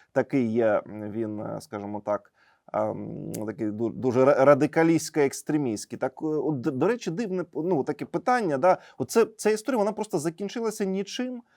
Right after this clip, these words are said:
Ну, це ж, е, дивно, що дійсно Трамп, ну, спровокував фактично от такі сутички, заворушення з загиблими. І, е, ну, добре, закон н-, нічого не може вдіяти, а от американське суспільство, от воно ж спостерігало за цим,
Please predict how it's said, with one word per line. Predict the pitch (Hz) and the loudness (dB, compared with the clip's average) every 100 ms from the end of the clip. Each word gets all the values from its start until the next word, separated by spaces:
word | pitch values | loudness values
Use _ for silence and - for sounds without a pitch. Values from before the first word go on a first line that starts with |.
| _ _ - | _ _ 0
Ну, | 151 190 | 4 4
це | 151 202 | 4 2
ж, | 190 - | 0 0
е, | 175 175 170 | 0 2 0
дивно, | 131 175 247 226 | -2 -4 -2 -4
що | - 156 135 | -2 -2 -2
дійсно | 113 113 151 - 127 | -4 -6 -6 -6 -6
Трамп, | 135 127 120 - | 0 0 0 -6
ну, | - | -12
спровокував | 104 - 123 117 123 127 117 | -12 -4 -2 -2 2 4 2
фактично | - 113 - 113 110 110 | 0 -10 -10 -10 -8 -10
от | 110 | -10
такі | 110 - | -12 -10
сутички, | 107 - 175 151 - 110 | -10 -8 -8 -8 -10 -8
заворушення | 110 110 139 151 127 113 107 | -4 -2 -4 -6 -8 -6 -6
з | 101 | -6
загиблими. | 107 107 135 156 135 123 117 - - - - | -6 -4 -4 -4 -4 -4 -8 -12 -20 -16 -2
І, | 165 170 | 4 6
е, | 170 160 139 143 143 | 6 4 6 6 4
ну, | 160 | 0
добре, | 123 117 180 151 151 151 147 147 117 | 0 2 4 4 2 4 4 4 2
закон | 123 143 202 190 139 127 | -2 -2 2 2 2 -4
н-, | |
нічого | 127 131 - 123 | -4 -6 -4 -4
не | |
може | 123 120 120 | -4 -6 -6
вдіяти, | 107 120 175 156 - 131 131 - | -6 -4 -2 -2 0 0 0 2
а | 123 139 | 4 4
от | 143 139 | 2 -2
американське | 139 123 135 151 165 190 - 185 | 2 2 2 2 0 -4 -6 -10
суспільство, | - 165 - 123 147 - - 117 | -8 -10 -6 -6 -6 -10 -8 -6
от | 127 | -6
воно | 151 135 139 | -6 -6 -6
ж | - | -10
спостерігало | - 135 - 143 143 170 143 | -14 -12 -8 -6 0 2 2
за | 120 117 | 0 -6
цим, | - 113 | -6 -6